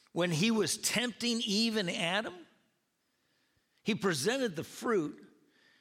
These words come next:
and the very thing it says in Genesis chapter three was Eve looked at it, and it looked good for food,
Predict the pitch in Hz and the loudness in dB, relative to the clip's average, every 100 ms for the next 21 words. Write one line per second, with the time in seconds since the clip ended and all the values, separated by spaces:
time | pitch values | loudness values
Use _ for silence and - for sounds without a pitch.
0 | _ _ _ 196 190 190 156 151 131 214 | _ _ _ 0 0 0 -2 -2 2 2
1 | 277 - 226 220 - 214 165 165 127 165 | 2 0 -2 0 0 0 0 0 0 0
2 | 208 - 180 - 202 - 160 - 214 180 | 0 0 -2 0 0 -2 -6 -4 -2 -2
3 | - - - - 190 175 160 - - - | -4 -14 -20 -4 0 0 -2 -10 -8 0
4 | 190 185 151 165 196 196 - - - 151 | 2 2 0 2 2 2 -2 -16 -8 -2
5 | 147 139 135 135 127 120 - - - - | 0 0 -2 -2 0 -2 -4 -14 -20 -20
6 | _ _ _ _ _ _ _ _ _ _ | _ _ _ _ _ _ _ _ _ _
7 | _ _ _ _ _ _ _ _ _ _ | _ _ _ _ _ _ _ _ _ _
8 | _ _ _ _ _ _ _ _ _ _ | _ _ _ _ _ _ _ _ _ _
9 | - 160 190 170 165 131 123 175 185 - | -4 -2 -2 -6 -8 -4 -2 -2 -2 -8
10 | 185 - 143 107 117 | -8 -6 -4 -2 -4